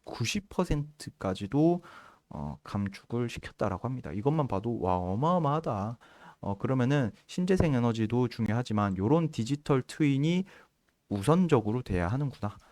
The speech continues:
라고 생각을 했습니다. 자, 오늘 주제 좀 방대한 양이다 보니까 십 분이 좀 초과가 됐는데 사실 이거 내-, 외에도 굉장히 좀 딥한 내용들이 많은데 더 궁금한 거 조금 이제 더 궁금하다 하시는 분들은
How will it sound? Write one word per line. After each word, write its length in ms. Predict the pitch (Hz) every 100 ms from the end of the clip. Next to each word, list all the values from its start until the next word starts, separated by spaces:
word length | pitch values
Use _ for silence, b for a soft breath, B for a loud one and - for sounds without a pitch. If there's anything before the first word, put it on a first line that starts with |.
| b _
라고 460 | - 82 101 135 135
생각을 420 | 131 123 113 104
했습니다. 420 | 120 135 117 - - B B B B B B B _ -
자, 360 | 151 135 120 110
오늘 260 | 131 180 190
주제 400 | 151 147 139 139 - - -
좀 560 | 156 156 143 131 76 - -
방대한 440 | - 175 226 202
양이다 320 | 120 127 156 143
보니까 480 | 117 113 - 147
십 200 | 123 -
분이 180 | - 185
좀 160 | 156 147
초과가 400 | - 185 202 170
됐는데 460 | 117 110 113 123
사실 380 | 120 - 175 151
이거 320 | 113 110 160
내-, 220 | 127 104 -
외에도 600 | 110 117 147 120 117 110
굉장히 320 | - 165 190 170
좀 160 | 143 -
딥한 540 | - - - - 190
내용들이 380 | 120 127 139 139
많은데 500 | 95 87 98 120 127
더 140 | 113
궁금한 1120 | - 113 113 135 131 127 120 120 117 113 113
거 160 | 113 107
조금 460 | - 90 135 120 92
이제 220 | 98 90
더 100 | 104
궁금하다 440 | - 110 127 123 113
하시는 320 | 147 175 151
분들은 300 | 113 113